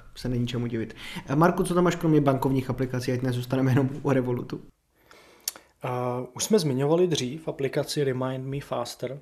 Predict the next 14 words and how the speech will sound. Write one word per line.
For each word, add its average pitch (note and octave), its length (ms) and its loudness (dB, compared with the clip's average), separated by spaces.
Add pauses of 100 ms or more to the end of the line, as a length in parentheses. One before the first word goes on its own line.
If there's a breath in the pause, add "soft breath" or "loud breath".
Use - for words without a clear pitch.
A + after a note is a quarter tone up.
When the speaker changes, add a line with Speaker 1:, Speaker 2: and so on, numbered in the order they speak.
Speaker 2:
pro B2 260 -4
I B2 160 -2
O A#2+ 100 0
S, - 300 -8 (100)
která A2+ 640 -4
umožňuje A#2+ 560 -4
rychlé A#2+ 280 -4
zadávání A#2 600 -2
úkolů A#2+ 560 -6
do A#2 560 -2
připomínek, A2+ 640 -6
do A#2+ 100 -6
reminders. A2 600 -8 (840 loud breath)
E, A2+ 340 -4